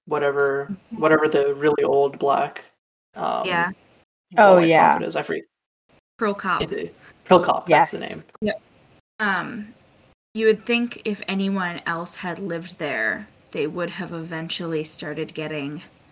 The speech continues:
Speaker 2: some elderling, like, features.
Speaker 3: Qualities to them, yeah.
Speaker 2: But since no one lived there,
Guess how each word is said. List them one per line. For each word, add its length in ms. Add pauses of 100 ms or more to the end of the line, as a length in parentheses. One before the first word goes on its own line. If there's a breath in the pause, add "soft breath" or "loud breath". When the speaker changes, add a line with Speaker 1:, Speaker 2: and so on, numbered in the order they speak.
(1160)
Speaker 2:
some 420 (160)
elderling, 840
like, 440 (560)
features. 460
Speaker 3:
Qualities 560
to 140
them, 240
yeah. 320 (960)
Speaker 2:
But 240
since 280
no 120
one 180
lived 240
there, 340